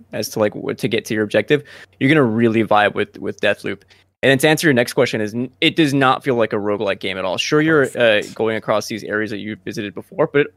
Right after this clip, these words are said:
Speaker 1: uh, I mean, with the day and night cycle, I guess, like, there's four different time periods you can go into that game. It feels drastically different when I'm revisiting these areas,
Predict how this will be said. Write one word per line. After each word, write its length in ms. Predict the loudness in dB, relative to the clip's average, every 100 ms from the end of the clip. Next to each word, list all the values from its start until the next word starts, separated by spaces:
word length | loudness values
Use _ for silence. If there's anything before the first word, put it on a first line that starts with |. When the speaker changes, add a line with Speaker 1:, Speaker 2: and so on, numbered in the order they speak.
| _ _
Speaker 1:
uh, 160 | 2 4
I 80 | 4
mean, 200 | 4 4
with 220 | 4 0 0
the 300 | 2 2 0
day 300 | 2 4 4
and 140 | 2
night 260 | -2 -4 -2
cycle, 500 | -2 0 0 0 0
I 100 | 0
guess, 420 | -2 -4 -16 -18 -20 -18 -14
like, 240 | -12 -10 -8
there's 200 | -10 -8
four 220 | -4 -4
different 240 | -6 -10
time 160 | -10 -6
periods 200 | -6 -6
you 100 | -6
can 200 | -6 -8 -10 _ _
go 140 | -2 -2
into 180 | 0 2
that 180 | 2 2
game. 260 | 0 0 _ -20 _ -2
It 160 | -2
feels 320 | 4 4 4
drastically 480 | 2 0 0 -2 -4
different 300 | -2 -2 -4
when 140 | -4 -6
I'm 200 | -8 -10
revisiting 460 | -8 -8 -6 -8
these 180 | -8 -8
areas, 520 | -6 -4 -4 -6 -10